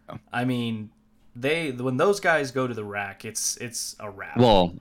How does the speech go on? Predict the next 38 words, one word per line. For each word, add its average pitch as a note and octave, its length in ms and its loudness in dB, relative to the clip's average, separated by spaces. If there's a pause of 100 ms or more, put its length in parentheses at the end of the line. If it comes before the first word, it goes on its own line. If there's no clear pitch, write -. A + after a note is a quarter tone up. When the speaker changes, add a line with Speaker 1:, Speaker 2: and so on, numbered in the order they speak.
(120)
Speaker 1:
I G2+ 100 6
mean, F#2+ 260 6
you G2 120 4
probably F#2 320 4
gotta D#2 280 2 (140)
add E2 260 0
Giannis E2 380 2
in E2 80 -6
that D#2+ 140 0
group, E2+ 220 -2
but, B2+ 140 4
Speaker 2:
Well, D3 240 4
Giannis, G#2+ 360 -4
too. B2 60 6
Speaker 1:
um, F2 480 2 (240)
Speaker 2:
But, A2+ 380 -2 (600)
I B2+ 60 -6
mean, A#2 140 -6
Giannis, C3 360 -4 (120)
yeah. - 120 -18 (240)
Yes, - 340 -6
Gian-, A2+ 280 -2
those D#3 260 0
three D3+ 160 -4
guys, A2 540 -2 (140)
Speaker 1:
<laughs> - 120 -6
Speaker 2:
I B2 100 -2
mean, B2+ 200 2
when C3+ 160 2
they're E3 200 2
in D3 180 -4
the C3 60 -2
paint, A#2 340 0
it's A#2 140 -8
pretty D3+ 320 0
much A#2 320 -6
a A2 100 -10
wrap. F#2+ 400 -14